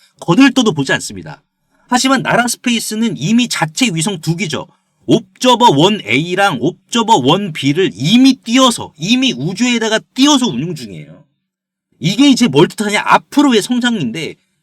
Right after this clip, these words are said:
글로벌 공급망에 들어갈 입장권은 이미 확보를 했다라는 반증입니다. 지금 위성 만든다라고 하는 회사들은 많습니다. 하지만 실제로 띄워서 교신하고 있고 데이터를 지금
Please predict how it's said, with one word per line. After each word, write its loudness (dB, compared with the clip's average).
글로벌 4
공급망에 2
들어갈 -4
입장권은 -2
이미 6
확보를 -2
했다라는 -4
반증입니다. -20
지금 2
위성 -2
만든다라고 -2
하는 -6
회사들은 -6
많습니다. -12
하지만 2
실제로 0
띄워서 -4
교신하고 -4
있고 -6
데이터를 -2
지금 -4